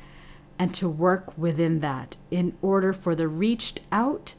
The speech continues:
to be reachable by the reacher. If we are the reachers, we cannot impose our personal style onto others. And when it comes to feeding each other with the word of God,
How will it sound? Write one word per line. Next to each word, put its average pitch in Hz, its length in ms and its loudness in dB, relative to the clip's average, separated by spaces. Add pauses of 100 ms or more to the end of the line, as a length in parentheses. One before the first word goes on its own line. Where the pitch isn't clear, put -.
(140)
to - 120 0
be 160 180 0
reachable 226 760 2 (260)
by 160 460 4
the 170 120 2
reacher. 151 580 -4 (800)
If 220 160 -2
we 262 220 6
are 285 100 4
the 269 120 4
reachers, 180 680 0 (400)
we 208 140 2
cannot 254 500 0
impose 185 520 0 (100)
our 233 200 6
personal 185 500 2
style 156 500 -2 (100)
onto 175 400 0
others. 135 560 -4 (760)
And 180 180 2
when 170 160 2
it 160 180 -4
comes 254 720 2
to 208 160 0
feeding 208 540 2
each - 280 -2
other 175 280 2
with 160 180 -4
the 156 80 -4
word 180 400 2
of - 220 -8
God, 156 320 0